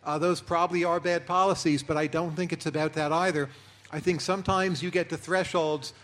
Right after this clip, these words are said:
where it's very hard to break through. Cars have not gotten much, much better in really quite a while. They will with driverless cars. Take a sofa, take this chair.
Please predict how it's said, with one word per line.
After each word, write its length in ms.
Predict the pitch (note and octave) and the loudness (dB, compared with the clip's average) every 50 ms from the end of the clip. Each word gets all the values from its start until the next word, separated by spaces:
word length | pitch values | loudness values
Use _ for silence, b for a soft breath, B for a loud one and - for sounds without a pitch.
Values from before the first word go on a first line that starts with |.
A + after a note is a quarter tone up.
| B - | B -6
where 160 | D#3 E3 E3 | -2 -2 -2
it's 120 | D3 C3+ | -2 -2
very 320 | C#3 D3 D#3+ E3+ G3 G#3 F3+ | -2 0 2 2 2 2 2
hard 300 | C#3+ E3+ E3+ F3 E3+ - | 2 2 2 2 2 0
to 80 | F3+ E3+ | -4 -4
break 280 | C#3 E3 E3+ D#3+ - | -2 -2 -2 -2 -4
through. 400 | - - F3+ G#3 F#3+ E3+ D#3 C#3 C3 B B B B B B B | -6 -2 2 2 2 2 0 -2 -8 B B B B B B B
Cars 360 | - - F3 F3+ G3 G#3 F#3+ | -4 0 2 4 4 4 4
have 160 | - G3 F3+ F3 | 2 0 0 0
not 260 | F#3+ F#3+ F#3+ F#3 - | 0 0 0 0 0
gotten 380 | - F3+ F#3 E3+ F3 E3+ D#3 | 0 2 2 2 0 0 0
much, 260 | D#3 F3 F#3+ F3+ - E3+ | 2 2 2 0 -2 0
much 280 | F3+ F3+ F3+ - - | 0 0 0 -2 -2
better 340 | - F3+ E3+ E3+ F3 F3 F#3 | 0 0 2 2 2 0 0
in 180 | E3+ E3 D3+ D3 | -2 -2 -2 -2
really 320 | D3 D#3 D#3+ E3 E3+ E3+ | 0 0 0 0 0 -2
quite 320 | - - D#3+ D3+ D#3 E3 | -2 -2 0 0 2 2
a 60 | D#3+ D#3 | 2 2
while. 480 | D3+ E3 F3+ F#3 F3+ E3 C#3+ D3 D3+ B B B B - - | 2 2 2 2 2 0 0 -4 -6 B B B B -10 -4
They 120 | E3 D#3 | -2 -2
will 280 | C#3+ C3 E3 F#3 G#3 G#3 | 0 2 2 2 2 2
with 200 | E3+ F3 F3+ - | 2 0 -2 -2
driverless 580 | - D3+ C#3+ D3+ E3 D3+ F3 E3+ F3+ E3+ - | -2 0 0 0 0 0 -2 -2 -2 -4 -6
cars. 500 | - - F#3+ A3+ G#3+ F3 D3+ D3+ C#3+ - - B B B B B B B B B - - - - | -4 -2 0 0 2 0 0 -2 -4 -8 -12 B B B B B B B B B -20 -20 4 4
Take 200 | - B3+ B3 A#3+ | 4 4 4 0
a 60 | A#3 | -4
sofa, 420 | - - B3 B3+ B3+ - - D#3 | 0 4 4 4 4 2 0 0
take 220 | D3 G3 G#3+ G#3+ - | 2 2 2 2 0
this 180 | A3+ G3+ - | -4 -4 -4
chair. 420 | - - A3 A#3 A3 G3 D3+ B2+ | -4 -2 0 0 2 2 0 0